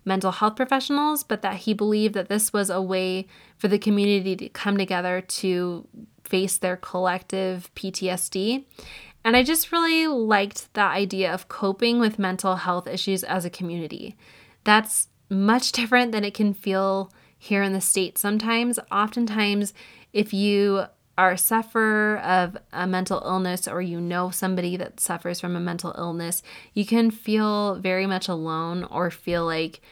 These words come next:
you're the only person in the world that feels this way. Um, and that's really isolating and sad. So the idea of facing it together as a community just struck me as incredibly beautiful. I don't know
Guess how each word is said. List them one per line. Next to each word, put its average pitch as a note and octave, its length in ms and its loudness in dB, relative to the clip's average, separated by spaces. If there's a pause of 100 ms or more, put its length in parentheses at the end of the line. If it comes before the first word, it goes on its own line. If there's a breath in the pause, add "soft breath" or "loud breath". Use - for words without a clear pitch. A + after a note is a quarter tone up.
(260 soft breath)
you're F#3+ 120 2
the F#3+ 180 0
only G#3+ 320 4
person G3+ 360 -4
in F3+ 120 0
the E3+ 100 -2
world E3 640 -2 (180)
that - 220 -6
feels E3+ 260 0
this D3+ 220 -4
way. A2 340 -10 (640 soft breath)
Um, E3 260 -4
and E3 80 -6
that's F3 260 -6
really G3+ 220 0
isolating D#3+ 600 -4
and E3 160 -8
sad. G3 460 -4
So F#3 440 2
the G3 160 2
idea G#3+ 640 2
of F3+ 340 0 (640 soft breath)
facing A#3+ 560 2
it A3 100 -2
together F#3 540 0
as F3 240 -4
a - 20 -8
community G3 800 -2 (380 soft breath)
just G#3+ 180 4
struck A#3 240 2
me A#3 120 4
as G#3+ 100 2
incredibly F#3 460 0
beautiful. - 480 -6
I - 200 -2
don't F3+ 200 -2
know E3+ 400 -4